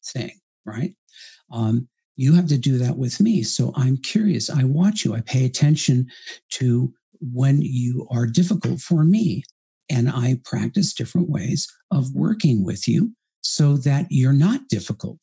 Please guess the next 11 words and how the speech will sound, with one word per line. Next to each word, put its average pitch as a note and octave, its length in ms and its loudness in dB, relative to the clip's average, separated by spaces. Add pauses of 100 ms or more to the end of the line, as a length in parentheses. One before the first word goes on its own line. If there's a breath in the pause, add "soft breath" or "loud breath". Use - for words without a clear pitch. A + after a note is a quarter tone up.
(100)
for - 140 -14
me. G2 320 -6 (560)
Um, A#2+ 420 0
I C#3+ 160 6
need E3 320 6
to F3+ 80 4
do A#2 260 -2
that A#2+ 260 0 (100)
because B2+ 400 -2
the C3+ 80 0
more F#3+ 520 4